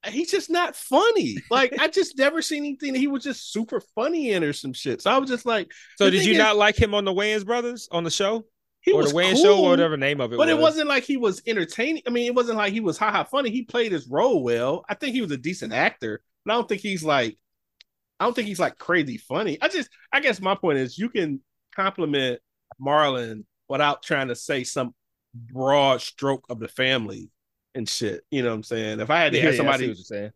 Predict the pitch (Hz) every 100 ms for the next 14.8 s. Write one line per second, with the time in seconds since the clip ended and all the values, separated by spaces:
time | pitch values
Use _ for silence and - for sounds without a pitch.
0 | - 175 277 233 240 202 175 160 160 143
1 | 135 127 117 180 220 156 123 127 160 127
2 | 120 _ - 214 135 110 131 127 - 139
3 | 113 143 - 107 101 120 170 175 107 107
4 | - 110 - 120 113 104 104 101 101 107
5 | - 104 113 147 202 117 104 117 151 120
6 | 107 - _ _ _ 131 120 117 120 156
7 | 139 143 127 120 131 135 117 107 107 -
8 | 110 107 - 131 151 147 127 123 123 123
9 | 110 143 120 107 - _ _ - 208 156
10 | 131 123 123 135 120 127 110 - 127 107
11 | 104 151 139 110 - 110 104 _ _ _
12 | 135 - 139 110 _ _ 101 120 151 120
13 | - 113 107 101 - 113 - 104 - -
14 | 110 143 107 - - 120 101